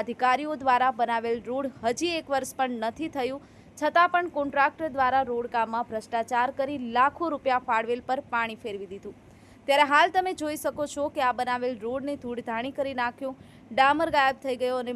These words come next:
માટી જેવો રોડ બની ગયેલો છે. અને આ રોડ અકસ્માતની સંદેશો આપી રહ્યો છે. અધિકારીઓ દ્વારા ક્યારે અકસ્માત સર્જાય તેની રાહ જોવાઈ રહી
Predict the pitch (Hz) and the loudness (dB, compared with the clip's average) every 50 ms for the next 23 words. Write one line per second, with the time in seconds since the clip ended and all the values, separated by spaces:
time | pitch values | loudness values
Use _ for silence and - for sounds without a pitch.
0 | 233 220 226 240 247 - 294 262 - 254 247 240 240 220 240 247 247 202 - 226 | -4 -2 -2 -2 -4 -6 -8 -8 -6 -8 -6 -6 -6 -4 -6 -6 -8 -6 -8 -6
1 | 226 226 202 202 202 190 190 196 208 - - - - - - - - - - - | -6 -6 -4 -4 -4 -4 -4 -6 -8 -8 -8 -10 -10 -10 -18 -20 -20 -20 -18 -8
2 | - 240 262 269 269 277 311 330 339 339 330 311 302 311 285 285 - 269 262 262 | -4 0 2 4 6 4 4 4 2 2 2 2 2 2 -2 -2 -2 -2 0 0
3 | 269 277 - 302 302 294 - 262 247 254 269 294 - - 320 277 254 254 254 262 | 0 0 -4 -8 -8 -6 -6 -6 -4 -4 -6 -6 -4 0 2 2 2 2 0 -4
4 | 247 247 247 240 240 - 285 262 247 214 247 233 240 233 226 233 240 240 208 226 | -4 -4 -4 -4 -4 -4 -4 -6 -4 -6 -6 -4 -2 -2 -2 0 -2 -4 -2 -2
5 | 233 226 233 240 240 - 233 226 226 220 226 240 226 - - 240 240 254 269 262 | -2 0 0 -2 -4 -4 -4 -2 -2 -2 -4 -6 -10 -10 -6 -2 -2 -2 -2 -4
6 | - 262 247 233 233 254 247 247 262 254 - 240 214 220 214 190 220 214 226 240 | -6 -6 -6 -4 -2 -2 -2 -2 -4 -6 -10 -10 -10 -10 -4 -2 0 0 0 -2
7 | 233 - 240 240 233 240 240 240 240 247 254 240 | -4 -6 -8 -2 -2 0 -2 0 -2 -6 -8 -8